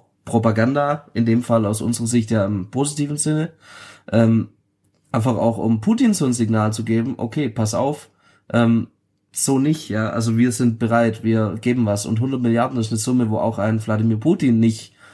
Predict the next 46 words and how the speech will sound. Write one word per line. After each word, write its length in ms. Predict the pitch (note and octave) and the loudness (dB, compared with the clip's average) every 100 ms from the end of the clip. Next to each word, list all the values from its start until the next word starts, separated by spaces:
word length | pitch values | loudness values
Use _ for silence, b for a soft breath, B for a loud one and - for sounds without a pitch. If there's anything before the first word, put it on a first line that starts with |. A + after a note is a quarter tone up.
| b b _ | b b _
wegwischt 540 | - A#2+ A2+ A#2 A2 - | -2 0 2 2 0 -4
so 340 | A2 G2 G#2+ - | -2 -4 -6 -6
und 160 | A2 | -4
sagt, 240 | G#2+ G#2+ G#2+ | 0 -2 0
jo, 360 | G#2+ A2 G#2+ _ - | 2 2 -2 _ -6
mein 180 | A2 | -4
Gott, 220 | G#2 A#2 - b b b _ | -2 -4 -6 b b b _
hundert 220 | C#3+ E3 D#3 | -2 0 4
Milliarden 400 | B2+ B2 D3 A#2+ | 4 4 0 -4
ist 160 | - | -4
verdammt 320 | B2+ A2+ C3 | -4 -2 -2
viel 120 | C3 B2 | -2 0
Geld. 220 | B2 A#2 | 0 0
Man 120 | G#2+ | 0
verliert 280 | A#2+ B2+ C3 | 0 0 0
ja 80 | A#2+ | 0
manchmal 380 | B2 C#3 B2+ | 0 0 -2
so 160 | A#2 A#2+ | 0 0
den 260 | A2 A2+ A2 | 2 0 -2
Bezug, 460 | A2 C3+ E3+ - B B B B | -4 -2 -2 -6 B B B B
weil 100 | - | 2
man 140 | A#2+ A2 | 2 2
oft 240 | D3 - | -2 -2
mit 120 | A#2 | -2
so 120 | A#2 | 2
Milliardensummen 680 | A2+ A2+ A2+ D3 D3+ D3+ D3 | 2 4 2 0 -2 -2 -2
in 100 | C#3 | -4
der 60 | C3 | -4
Politik 440 | C3+ C3+ B2+ C#3 | -4 -4 -6 -8
zu 120 | - C3+ | -8 -8
tun 220 | C#3 C#3+ | -4 -2
hat 140 | B2+ | -2
oder 340 | A2 G#2+ G2+ - - | 0 0 -2 -8 -12
auf 120 | G#2+ | -6
kommunaler 460 | A2 A2 G#2+ G#2+ G2 | 0 2 2 2 0
Ebene 300 | G#2+ G#2+ G#2+ | 0 -2 0
zumindest 420 | A#2 D3 C#3 A#2 | 2 4 2 0
mit 140 | A2 | 0
Millionensummen. 680 | G#2 A2 A#2 D3 D3 D3+ D#3 B B B B B | 0 0 0 -2 -2 -4 -6 B B B B B
Ähm, 420 | - A2+ A2+ A2 - _ _ _ _ _ _ _ _ - - | 2 4 4 2 -4 _ _ _ _ _ _ _ _ -8 0
aber 200 | A2+ A2 | 0 2
tatsächlich 500 | A2 B2 C3+ B2 - | 0 0 0 -2 0
auch 160 | B2+ | 0
für 120 | - B2 | 0 0
den 140 | A2+ | 2
Bundeshaushalt 800 | A2+ B2+ A2+ A2+ G#2+ A2+ G#2 | 2 0 0 0 0 0 -2